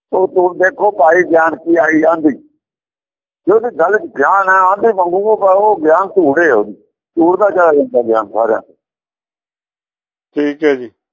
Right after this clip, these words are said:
Speaker 1: ਵੀ ਐਵੇਂ ਉਹਦੀ ਗੱਲ 'ਚ ਧੂੜ ਹੁੰਦੀ ਹੈ ਗਿਆਨ ਦੀ।
Speaker 2: ਪ੍ਰਭ ਹੋਏ ਸੋ ਪ੍ਰਸੰਨਾ ਤੋਂ ਕੀ ਭਾਵ ਬਣਦਾ ਜੀ ਫਿਰ?
Speaker 1: ਉਹਦੇ ਤੇ ਪ੍ਰਭ ਪ੍ਰਸੰਨ ਹੁੰਦਾ ਹੈ, ਹੋ-, ਹੋਵੇ ਜੇ ਸ਼ਰਤ ਹੈ ਨਾਲ,
Speaker 2: ਅੱਛਾ।
Speaker 1: ਤਾਂ ਉਹਦਾ ਮਨ ਨਿਰਮਲ ਹੋਊਗਾ।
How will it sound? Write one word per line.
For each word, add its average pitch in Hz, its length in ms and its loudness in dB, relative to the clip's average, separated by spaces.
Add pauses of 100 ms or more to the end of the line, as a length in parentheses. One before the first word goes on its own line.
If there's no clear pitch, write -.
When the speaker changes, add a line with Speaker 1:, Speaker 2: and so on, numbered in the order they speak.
(280)
Speaker 1:
ਵੀ 131 140 0
ਐਵੇਂ 196 280 2
ਉਹਦੀ 190 200 2
ਗੱਲ 135 300 -2
'ਚ 165 200 -8
ਧੂੜ 151 220 2
ਹੁੰਦੀ 104 280 -2
ਹੈ 101 80 0
ਗਿਆਨ 92 320 -2
ਦੀ। - 120 -20 (1400)
Speaker 2:
ਪ੍ਰਭ 202 340 0
ਹੋਏ 202 340 2
ਸੋ 202 240 2
ਪ੍ਰਸੰਨਾ 202 580 0
ਤੋਂ 202 140 2
ਕੀ 202 180 -12
ਭਾਵ 202 240 0
ਬਣਦਾ 180 340 -2
ਜੀ 202 100 -8
ਫਿਰ? 208 140 -18 (1300)
Speaker 1:
ਉਹਦੇ 196 220 2
ਤੇ 220 140 -2
ਪ੍ਰਭ 208 280 0 (100)
ਪ੍ਰਸੰਨ 156 400 -4
ਹੁੰਦਾ 143 520 0
ਹੈ, 208 60 2 (340)
ਹੋ-, 113 340 -6
ਹੋਵੇ 151 320 2
ਜੇ 143 400 -2
ਸ਼ਰਤ 135 360 -4
ਹੈ 113 140 2
ਨਾਲ, 123 480 0 (760)
Speaker 2:
ਅੱਛਾ। 143 220 -2
Speaker 1:
ਤਾਂ 196 140 2
ਉਹਦਾ 214 300 2
ਮਨ 180 220 0
ਨਿਰਮਲ 156 380 0
ਹੋਊਗਾ। 143 680 2